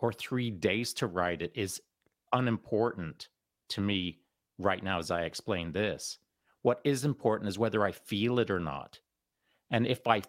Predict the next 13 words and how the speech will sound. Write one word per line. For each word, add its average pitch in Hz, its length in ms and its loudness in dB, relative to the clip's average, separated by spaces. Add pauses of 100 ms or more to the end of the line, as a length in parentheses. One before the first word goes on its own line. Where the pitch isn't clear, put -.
(160)
feel 151 380 4
it, 82 300 -4 (360)
it's 127 200 -2
probably 131 400 8
because 113 380 0
the 113 100 2
person 117 440 2
who's 104 280 4
delivered 95 800 2
it - 360 -10 (1200)
has 113 260 2
lived 110 480 2
it, - 320 -2